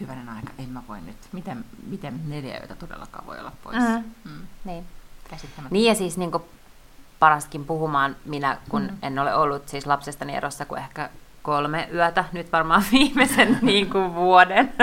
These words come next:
Speaker 2: sisällä tai jotain
Speaker 1: Niin.
Speaker 2: tällaista, että, että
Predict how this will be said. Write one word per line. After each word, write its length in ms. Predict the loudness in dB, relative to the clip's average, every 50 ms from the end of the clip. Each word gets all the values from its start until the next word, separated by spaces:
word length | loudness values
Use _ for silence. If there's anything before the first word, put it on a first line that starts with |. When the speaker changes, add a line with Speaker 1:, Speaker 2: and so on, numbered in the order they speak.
| 2 2 -4 -8 -8 -8 -10 -12 -12 -10 -2
Speaker 2:
sisällä 420 | 0 0 6 10 10 10 10 10 8
tai 180 | 10 8 8
jotain 220 | 8 10 8 8 8
Speaker 1:
Niin. 40 | 10 8 8
Speaker 2:
tällaista, 380 | 8 8 6 4 6 4 4
että, 280 | 4 2 -2 -4 -4 -4 -6
että 140 | -12 -14